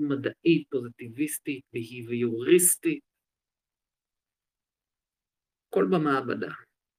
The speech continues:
כל כמו במעבדה, כל מדע,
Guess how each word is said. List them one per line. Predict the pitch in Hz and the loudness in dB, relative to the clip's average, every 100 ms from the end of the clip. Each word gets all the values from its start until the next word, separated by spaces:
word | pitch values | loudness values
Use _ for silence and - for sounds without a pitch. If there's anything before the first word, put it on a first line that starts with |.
| _ _ _ _ _ _ _ _ _ _ _ - | _ _ _ _ _ _ _ _ _ _ _ 6
כל | 170 165 | 6 6
כמו | 160 160 | 2 4
במעבדה, | 143 107 90 92 | 2 2 -6 -6
כל | - 156 | -2 0
מדע, | 131 123 | 0 0